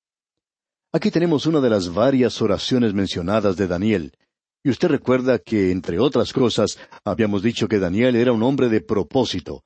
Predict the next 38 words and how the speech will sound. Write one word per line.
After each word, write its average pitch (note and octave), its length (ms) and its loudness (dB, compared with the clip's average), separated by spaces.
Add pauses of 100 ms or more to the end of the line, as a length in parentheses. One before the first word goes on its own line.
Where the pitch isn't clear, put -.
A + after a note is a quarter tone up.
(120)
que A#2 140 -4
Daniel C#3 320 2
era C#3 140 2
un B2 100 2
hombre C#3+ 320 2
de A#2 140 2
oración A#2 640 0 (200)
y B2+ 100 0
que A#2+ 120 2
Daniel C3 460 0 (160)
era C#3 160 2
un A#2 80 0
hombre A#2+ 260 2
de G2+ 140 0
profecía. F#2 720 -4 (760)
No E3 160 0
estamos C3+ 280 0
seguros, A#2 380 0
pero G#2 180 0
pensamos D3+ 500 0
que B2+ 300 0
quizá D#3 460 0
esta C#3 180 0
oración B2 400 0
haya A2+ 220 0
sido A#2+ 260 0
una C3 220 2
de A2 80 0
las F#2+ 200 -2
más B2 400 0
importantes. G#2 840 -4 (680)
Aquí D#3+ 240 -4
podemos, G#2+ 400 -2
pues, A2 220 0
apreciar A2 480 -2
esta G#2+ 260 -2
tremenda C3 640 2
oración. F#2+ 560 -2